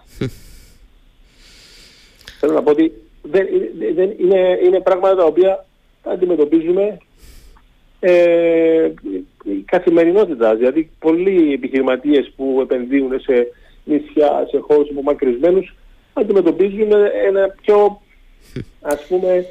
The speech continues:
Speaker 2: ε, δύσκολο περιβάλλον
Speaker 1: Μμμ.
Speaker 2: για τα τελευταία σημεία ολοκλήρωσης του έργου.
Speaker 1: Μμμ. Ένα
Speaker 2: Ε,
Speaker 1: μη-,
Speaker 2: τώρα
Speaker 1: ένα μη φιλικό, ένα μη φιλικό, έτσι, περιβάλλον. Ένα,
Speaker 2: Θα
Speaker 1: ε,
Speaker 2: σας πω
Speaker 1: έτσι,
Speaker 2: τώρα.
Speaker 1: ε, ένα μη
Speaker 2: Πώς.
Speaker 1: φιλ-, ναι, για πείτε μου.
Speaker 2: Τώρα, να, θέλουμε να κάνουμε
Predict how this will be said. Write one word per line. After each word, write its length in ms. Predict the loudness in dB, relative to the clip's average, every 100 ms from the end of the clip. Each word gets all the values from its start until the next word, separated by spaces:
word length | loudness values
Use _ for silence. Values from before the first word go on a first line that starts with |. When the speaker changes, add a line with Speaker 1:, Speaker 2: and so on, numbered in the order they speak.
| -14 _ _ _ -2
Speaker 2:
ε, 160 | 2 2
δύσκολο 600 | 2 -2 -2 0 2 2
περιβάλλον 680 | 2 -2 -2 0 0 2 -2
Speaker 1:
Μμμ. 320 | -4 -6 -2
Speaker 2:
για 140 | -2 0
τα 140 | -2
τελευταία 680 | 0 0 0 0 0 0 0
σημεία 560 | -4 -4 -2 -2 -2 -4
ολοκλήρωσης 800 | -4 -4 -2 -2 -2 -2 -6 -12 -2
του 80 | 2
έργου. 300 | 2 0 -10
Speaker 1:
Μμμ. 260 | -10 -10 -12 -16 -18 -4
Ένα 180 | 0 2
Speaker 2:
Ε, 80 |
Speaker 1:
μη-, 60 | 4
Speaker 2:
τώρα 120 | 2 0 -6 -20 -10
Speaker 1:
ένα 240 | -2 0
μη 140 | 2 2
φιλικό, 580 | 2 0 0 2 2 2
ένα 220 | 2 2
μη 160 | 2
φιλικό, 600 | 0 0 -2 0 0 0 0
έτσι, 360 | 0 0 -2 -4
περιβάλλον. 680 | -2 -2 -2 0 0 2 2
Ένα, 240 | 2 2
Speaker 2:
Θα 60 | 2
Speaker 1:
ε, 20 | 0
Speaker 2:
σας 120 | 0 0
πω 160 | 0
Speaker 1:
έτσι, 120 | 2 2
Speaker 2:
τώρα. 160 | 0
Speaker 1:
ε, 240 | -2 -2 0
ένα 180 | -2 -2
μη 100 | 0
Speaker 2:
Πώς. 100 | 0
Speaker 1:
φιλ-, 160 | 0 0
ναι, 240 | -2 -2 -8 -8
για 140 | -6
πείτε 240 | -4 -2 0
μου. 60 |
Speaker 2:
Τώρα, 200 | 2 0 -6 -2
να, 300 | 0 0 -4 -2
θέλουμε 260 | 0 0
να 100 | 0
κάνουμε 360 | 2 2 0 -4